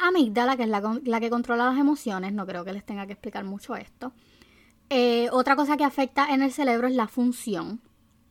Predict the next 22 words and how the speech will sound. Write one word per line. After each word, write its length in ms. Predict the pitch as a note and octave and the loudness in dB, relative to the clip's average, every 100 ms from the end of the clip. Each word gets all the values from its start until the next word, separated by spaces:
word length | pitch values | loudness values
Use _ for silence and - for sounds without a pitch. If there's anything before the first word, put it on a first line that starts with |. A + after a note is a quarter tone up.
| _ _ - | _ _ -16
o 20 | |
sea, 180 | - G3+ | -4 0
la 80 | G3 | 0
organización, 760 | G3 G3 F#3+ G3 B3+ C#4 D4 | 0 -4 -6 -4 0 4 6
las 140 | C#4 A3+ | 4 2
rutinas 540 | G3 G#3+ B3 B3+ B3+ | -4 -2 0 2 2
y 100 | A#3+ | 2
la 140 | A3 | 0
memoria. 680 | F#3+ F3 F#3 G3+ G3 E3 - _ _ _ _ - _ _ | -2 -4 -4 -2 -2 -4 -10 _ _ _ _ -20 _ _
Esto 400 | C4+ C#4 - E4 | 0 0 2 2
es 180 | E4 D4+ | 2 2
algo 320 | D4 C#4+ D4+ C#4 | 2 4 4 2
con 140 | C4 | 2
lo 100 | A#3 | 2
que 120 | A3 | 0
yo 140 | G#3 G#3 | 0 2
he 120 | A3+ | 2
batallado 500 | C4 C4 C4 C4 C4 | 2 2 2 4 4
bastante 420 | C4 - A#3 A3+ | 2 0 -2 -2
con 160 | B3 B3+ | -4 -2
Nayeli, 480 | B3+ F#3 D#3 F#3 | -2 -2 -4 -6
porque 720 | G3 G#3 G3 G3+ G#3 F#3+ F3+ | -6 -4 -4 -4 -6 -4 -6